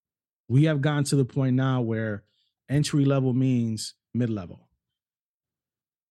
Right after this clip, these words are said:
And mid-level, God knows what you need in mid-level. I've seen some positions where they want you to have your bachelor's degree and they want you to have eight years of experience just to make sixty thousand a year.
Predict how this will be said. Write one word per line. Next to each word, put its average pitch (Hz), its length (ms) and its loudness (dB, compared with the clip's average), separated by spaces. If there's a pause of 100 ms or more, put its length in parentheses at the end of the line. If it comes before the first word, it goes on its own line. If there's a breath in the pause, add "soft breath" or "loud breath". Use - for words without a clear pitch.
(140)
And 113 180 0
mid-level, 131 400 2
God 123 400 -4
knows 123 480 -4 (220)
what 113 240 -4
you 117 80 0
need 113 100 0
in 101 100 -4
mid-level. 101 480 -4 (800 soft breath)
I've 135 140 -4
seen 147 240 2
some 139 240 2
positions 139 480 0
where 117 140 -2
they 139 80 0
want 139 260 -2
you 120 40 -6
to 120 60 -4
have 117 200 -4
your 104 100 -4
bachelor's 139 540 -2
degree 151 420 2 (1160)
and 147 160 2
they 147 40 2
want 139 240 2
you 143 100 0
to 127 40 0
have 123 240 -2
eight 127 160 -6
years 131 320 0
of 113 100 -2
experience 123 560 -2
just 120 320 -6
to 110 60 -4
make 113 260 -2 (160)
sixty - 420 -6
thousand 104 400 -6
a 90 40 -6
year. 82 300 -12